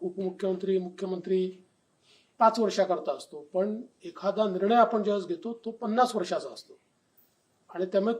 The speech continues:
तो निर्णय हा राज्याच्या हिताचाच असला पाहिजे हा माझा नेहमी आग्रह असतो आणि मला अतिशय आनंद आहे की या सगळ्या प्रोसेसमध्ये we went absolutely transparently आणि आज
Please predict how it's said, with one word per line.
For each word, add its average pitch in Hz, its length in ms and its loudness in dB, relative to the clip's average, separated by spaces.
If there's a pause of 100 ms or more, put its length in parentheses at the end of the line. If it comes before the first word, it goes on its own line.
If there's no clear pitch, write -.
तो 240 140 2
निर्णय 226 340 2
हा 208 240 2
राज्याच्या 196 460 0
हिताचाच 220 600 2
असला 196 220 0
पाहिजे 160 380 -4
हा 180 120 -6
माझा 165 260 -6
नेहमी 170 260 -6
आग्रह 165 280 -4
असतो - 400 -6 (640)
आणि 185 100 -6
मला 190 200 6
अतिशय 226 360 0
आनंद 202 360 6
आहे - 180 2 (180)
की 175 100 -10
या 180 100 -4
सगळ्या 180 320 -2
प्रोसेसमध्ये 196 800 -4 (920)
we 175 160 -2
went 185 400 -2
absolutely 240 720 0 (240)
transparently 196 720 2 (1000)
आणि 185 180 2
आज 208 300 4